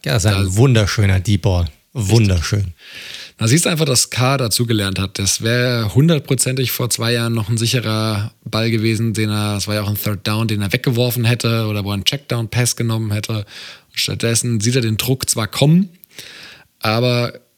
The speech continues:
Speaker 2: hält auch eine Sekunde aus, indem er sich in der Pocket bu-, gut bewegt und dann eben die lange Bombe auf Henry Ruggs, der auch jetzt ein wirklich starkes zweites Spiel hatte,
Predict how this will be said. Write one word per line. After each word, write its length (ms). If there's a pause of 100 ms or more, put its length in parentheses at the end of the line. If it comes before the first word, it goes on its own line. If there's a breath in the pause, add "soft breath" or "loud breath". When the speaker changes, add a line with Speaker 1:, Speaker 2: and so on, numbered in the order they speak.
(960)
Speaker 2:
hält 200
auch 60
eine 140
Sekunde 380
aus, 400
indem 260
er 120
sich 140
in 60
der 80
Pocket 280
bu-, 140
gut 200
bewegt 400
und 160
dann 120
eben 180
die 80
lange 260
Bombe 440 (460 loud breath)
auf 240
Henry 240
Ruggs, 400
der 180
auch 140
jetzt 260
ein 300
wirklich 360
starkes 520
zweites 260
Spiel 280
hatte, 480